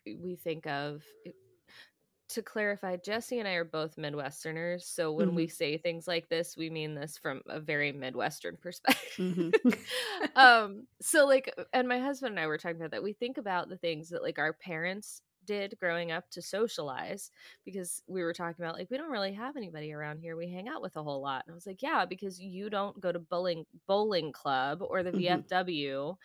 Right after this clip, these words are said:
Speaker 1: and I don't go to bingo or knitting club or whatever." B-, but, like, when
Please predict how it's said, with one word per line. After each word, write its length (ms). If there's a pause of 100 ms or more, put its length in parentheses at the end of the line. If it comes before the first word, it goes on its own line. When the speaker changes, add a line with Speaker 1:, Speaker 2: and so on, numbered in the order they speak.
(340)
Speaker 1:
and 140
I 280
don't 260
go 240
to 80
bingo 960
or 580
knitting 520
club 500
or 320
whatever." 560 (520)
B-, 180 (300)
but, 260
like, 200
when 260